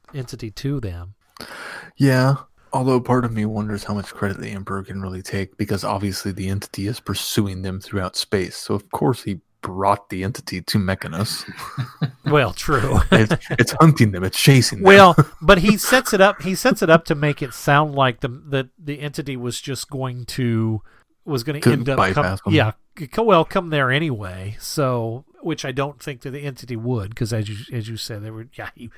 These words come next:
Speaker 1: they were chasing the Dalek, so it was going to come no matter where he was going. Um, in the, in the
Speaker 2: That
Speaker 1: next, in the next episode, maybe he'll try to lead him to the Movellans. So. <laughs>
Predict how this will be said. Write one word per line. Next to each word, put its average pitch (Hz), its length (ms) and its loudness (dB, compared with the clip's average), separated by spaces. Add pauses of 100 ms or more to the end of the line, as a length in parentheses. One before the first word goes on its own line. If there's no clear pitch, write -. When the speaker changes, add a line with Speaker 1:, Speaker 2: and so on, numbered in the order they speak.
(120)
Speaker 1:
they 139 100 -8
were 123 120 -10
chasing 151 420 -8
the 113 80 -12
Dalek, 117 460 -6
so 117 260 -6
it 139 160 -10
was 123 160 -10
going 117 300 -14
to 120 80 -16
come 110 260 -14 (580)
no 135 160 -6
matter 120 200 -4
where 117 180 -4
he 123 140 -6
was 107 240 -6
going. 110 420 -6 (320)
Um, 123 400 2 (400)
in 156 120 -6
the, 139 220 -6
in 151 140 -4
the 143 60 -6
Speaker 2:
That 123 120 2
Speaker 1:
next, - 400 0
in 131 140 -2
the 135 60 -6
next 147 320 -2
episode, 117 480 -4
maybe 120 260 -4
he'll 117 160 -2
try 127 240 -6
to 120 100 -4
lead 120 200 -4
him 117 80 -12
to - 120 -18
the 123 80 -12
Movellans. 110 720 -12
So. - 320 -20 (600)
<laughs> - 80 6